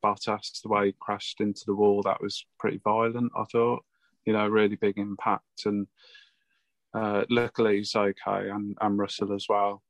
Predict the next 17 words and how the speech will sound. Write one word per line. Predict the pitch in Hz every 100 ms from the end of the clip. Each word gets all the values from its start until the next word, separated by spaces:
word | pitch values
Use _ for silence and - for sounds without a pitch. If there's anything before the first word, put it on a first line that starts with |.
| -
Um, | 101 98 98 95 95 - _
but, | 104 95
it, | 98 - _
you | 80 98
know, | 95 95
it | 90
was | 101 -
really, | 110 101 98 92 90 _ _ _ -
yeah, | 95 92
a | 92
really | 107 98 98
dramatic | 101 95 - 101 - _ _ _ _ -
hit | - 104 - _ _ _ -
on | 98
that | 98 90 -
wall. | 98 92 95 _ -
Um, | 98 95 92 92 92 92